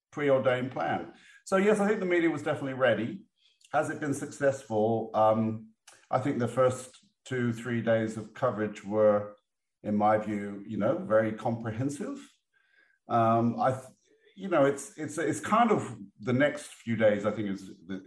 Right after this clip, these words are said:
the interesting thing. Obviously, there's a big event happening on Monday. Um, but it, uh, look, my personal view is,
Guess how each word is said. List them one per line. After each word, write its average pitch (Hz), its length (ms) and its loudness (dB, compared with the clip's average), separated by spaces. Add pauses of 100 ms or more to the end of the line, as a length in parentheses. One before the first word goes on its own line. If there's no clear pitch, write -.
the 107 120 -6
interesting 110 440 -4
thing. 98 200 -6
Obviously, 143 280 0
there's 113 220 -2
a 110 40 -4
big 117 220 -4
event 104 280 0
happening 95 320 -6
on 92 180 -4
Monday. 98 560 -2 (500)
Um, 92 760 0
but 107 140 0
it, 107 140 -6
uh, 110 180 -6 (240)
look, 113 260 -8
my 120 220 4
personal 117 380 -4
view 101 160 -4
is, - 200 -10